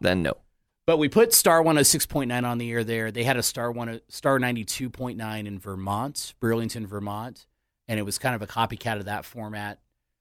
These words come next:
Speaker 2: Um, Hot A C going right after the number one station. They've taken some numbers away from L B C, and they're doing well now, so good for them.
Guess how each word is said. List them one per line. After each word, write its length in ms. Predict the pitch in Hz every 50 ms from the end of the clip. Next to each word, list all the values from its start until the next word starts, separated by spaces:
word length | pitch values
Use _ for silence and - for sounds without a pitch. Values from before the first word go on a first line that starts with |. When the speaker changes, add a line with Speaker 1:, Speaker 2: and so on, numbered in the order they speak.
| _ _ _ _ _ -
Speaker 2:
Um, 580 | 101 101 95 92 92 92 90 90 90 92 90 - _ _ _ _ _ _ _ _ _ _ _ _
Hot 220 | - - 120 123 123
A 140 | 123 123
C 540 | 117 - - - 131 117 113 113 117 117 113
going 260 | 104 104 113 110 104
right 180 | 101 107 113 110
after 280 | 110 107 107 - 127 113
the 120 | 107 107
number 260 | 101 107 107 104 104
one 200 | 104 107 107 104
station. 580 | - - - 107 104 98 - - 123 110 101 107
They've 160 | 117 139 147
taken 300 | - 185 175 165 165 139
some 160 | - - 127
numbers 320 | 113 110 104 107 104 - -
away 280 | 107 104 98 95 98
from 360 | 92 - - 104 95 92 92 - _ _ -
L 120 | 107 101
B 140 | 95 101 98
C, 220 | - - 117 110
and 80 | 110 110
they're 100 | 127 135
doing 240 | 135 143 143 143 135
well 220 | 113 104 104 110
now, 160 | 101 92 90 92
so 160 | - - 101
good 200 | 90 110 117 -
for 120 | - 113
them. 220 | 85 85 78 -